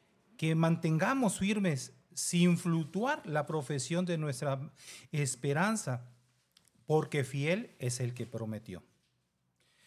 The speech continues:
Por último, quiero compartirles, eh, Proverbios tres, tres de, al cuatro. Dice que nunca se parte de ti la misericordia y la verdad.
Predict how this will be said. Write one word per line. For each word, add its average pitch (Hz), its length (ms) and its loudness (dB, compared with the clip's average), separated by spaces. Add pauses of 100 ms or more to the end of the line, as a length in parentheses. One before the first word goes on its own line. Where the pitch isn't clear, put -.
(220)
Por 123 140 -2
último, 175 340 0
quiero 165 300 0
compartirles, 139 1000 -4 (680)
eh, 127 500 0
Proverbios 147 640 0
tres, 151 560 -6 (880)
tres 147 480 -2 (140)
de, 143 140 -6
al 127 240 -2
cuatro. 180 440 -4 (320)
Dice 151 380 -2
que 160 140 -2
nunca 226 340 2
se 185 160 -2
parte 170 340 -2
de 147 140 -4
ti 170 480 -8
la 127 160 -2
misericordia 139 1000 -4 (300)
y 107 140 -12
la 104 180 -10
verdad. 98 460 -14